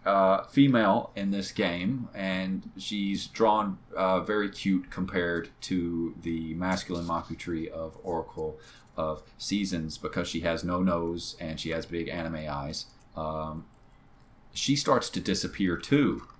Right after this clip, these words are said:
And she's like, "Oh shit, something's happening in the past, but I don't know what it is." So you have to go back into the past and you find the baby Maku tree, and she's being attacked by moblins.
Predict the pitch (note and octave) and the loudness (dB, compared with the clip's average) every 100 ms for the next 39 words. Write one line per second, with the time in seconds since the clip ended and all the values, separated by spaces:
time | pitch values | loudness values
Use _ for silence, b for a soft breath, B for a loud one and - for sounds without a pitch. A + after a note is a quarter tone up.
0 | - F#2+ - - F2+ G2 A#2+ A#2+ - C#3 | -10 -8 -4 0 2 6 6 6 4 2
1 | - C#3+ E3 C#3+ D#3+ F3+ F3+ F#3 G3 F#3+ | 4 2 4 4 8 8 6 2 4 4
2 | - G#3 G#3 F3+ - F3 F3+ G3 G3 G3 | 6 10 12 10 6 4 4 2 2 2
3 | G#3 G3+ A#3+ A#3 F3 - - - - - | 2 0 2 2 2 -2 -6 -14 -16 -2
4 | G2 - - D#2 E2+ A2 A#2 - G#2+ A2 | 0 0 -4 -8 -6 0 0 0 2 4
5 | G2+ G2 G2+ F#2 F2+ F2 G#2+ G#2 F2+ E2 | 4 4 2 0 -2 -4 0 2 2 0
6 | - - - - F#2 F#2 F#2 F#2 A#2 G#2+ | -10 -16 -18 -4 -2 0 -2 0 2 2
7 | G#2 F#2+ - - F#2+ B2 D3 A2 F#2+ E2+ | 2 -2 -4 -6 0 2 4 6 4 4
8 | - E2 - D#2+ D2 C2 - - - E2+ | -2 -10 -8 -6 -6 -6 -10 -20 -14 -8
9 | E2+ E2+ E2 D2 - - G2 A2+ A2 G2 | -6 -6 -10 -12 -6 -2 0 0 0 0
10 | G#2 G2 - - F#2+ F2+ E2 D2+ C2+ A#1+ | 0 0 0 2 4 4 4 2 -4 -8
11 | - - | -12 -18